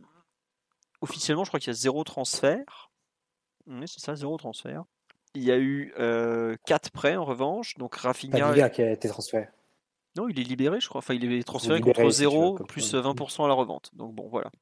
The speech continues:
Speaker 1: Euh, cinq départs côté parisien, zéro arrivée. Donc les cinq départs sont, euh, Rafinha qui a été prêté à la Real Sociedad sans option d'achat.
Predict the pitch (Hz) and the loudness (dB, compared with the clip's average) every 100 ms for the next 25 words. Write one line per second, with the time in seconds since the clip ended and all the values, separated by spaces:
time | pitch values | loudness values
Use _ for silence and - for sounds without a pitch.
0 | _ _ _ _ _ - - - - - | _ _ _ _ _ -20 -20 -16 -16 -18
1 | - - _ _ _ _ - 156 131 - | -20 -20 _ _ _ _ -2 2 4 4
2 | 220 175 151 190 - 151 135 127 127 151 | 4 2 4 2 2 -4 -2 -2 -2 -2
3 | 196 156 143 131 127 147 202 214 190 151 | -2 2 2 2 0 -2 -2 -2 -4 -6
4 | 156 - 170 160 160 165 147 - - 185 | -4 -2 -2 0 0 2 2 0 0 0
5 | 170 135 _ _ - - - - - - | -2 -6 _ _ -20 -18 -18 -20 -18 -2
6 | 131 127 123 120 117 117 113 113 110 95 | 2 4 4 2 0 -4 -6 -12 -16 -18
7 | 92 - - _ - - 113 143 - 165 | -20 -20 -20 _ -20 -8 -4 -4 2 2
8 | 160 127 127 127 - 143 156 131 131 131 | 4 2 -2 -2 -2 2 4 6 4 0
9 | 131 - 131 131 - - 120 113 123 127 | -2 0 2 2 0 -2 -4 -8 -6 -4
10 | - 202 | 2 2